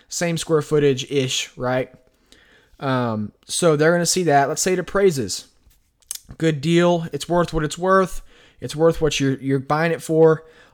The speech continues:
Awesome. Now you need to go get some home insurance. A lender is always going to require home insurance. Um,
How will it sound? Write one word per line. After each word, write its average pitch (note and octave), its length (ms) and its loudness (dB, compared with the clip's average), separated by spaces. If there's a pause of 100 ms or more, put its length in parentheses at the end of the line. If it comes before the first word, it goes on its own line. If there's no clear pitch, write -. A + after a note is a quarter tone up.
Awesome. D3 640 -2
Now E3+ 140 -2
you F#3 120 -2
need F3 100 -4
to D#3+ 60 -4
go D#3+ 120 4
get D3+ 120 -4
some C3+ 140 -4
home D#3+ 380 0
insurance. A#2+ 680 -6
A B2 80 -4
lender D#3+ 340 -2
is D3 100 -2
always D#3 360 0
going D#3+ 200 -2
to D3 80 -2
require C3 520 -2
home D3 300 -2
insurance. - 1120 -6 (340)
Um, A#2 520 -4